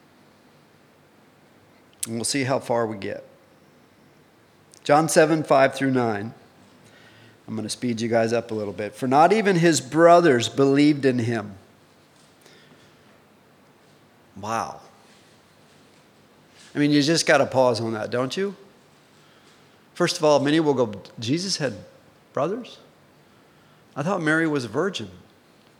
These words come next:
perpetual virgin." Jesus had brothers? And not only did he have brothers, but they didn't even believe in Jesus?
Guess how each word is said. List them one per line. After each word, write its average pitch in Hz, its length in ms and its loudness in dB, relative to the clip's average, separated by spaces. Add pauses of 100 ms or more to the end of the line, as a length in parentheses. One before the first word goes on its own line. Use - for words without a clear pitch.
(640)
perpetual 170 480 -4
virgin." 107 380 -6 (2000)
Jesus 170 340 -2
had 131 220 0
brothers? 175 520 -2 (400)
And 147 120 0
not 175 180 8
only 226 180 4
did 165 240 2
he 156 80 4
have 147 160 2
brothers, 190 320 6
but 147 260 4 (720)
they 151 260 8
didn't 233 180 4
even 247 180 2
believe 254 300 4
in 247 120 0
Jesus? 262 680 0